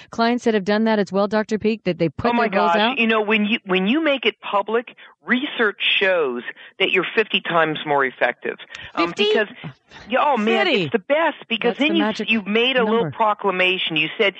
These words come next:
Speaker 2: "You know something? I'm putting it out there. And if you wanna offer me a little support along the way,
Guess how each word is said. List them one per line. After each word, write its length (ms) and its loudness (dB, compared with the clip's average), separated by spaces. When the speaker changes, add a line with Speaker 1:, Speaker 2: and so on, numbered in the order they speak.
Speaker 2:
"You 100 -2
know 220 2
something? 300 0
I'm 120 2
putting 280 -2
it 80 0
out 260 0
there. 240 0
And 100 0
if 100 -8
you 100 0
wanna 240 0
offer 340 -2
me 160 -2
a 80 2
little 300 0
support 400 -2
along 320 0
the 80 -2
way, 280 0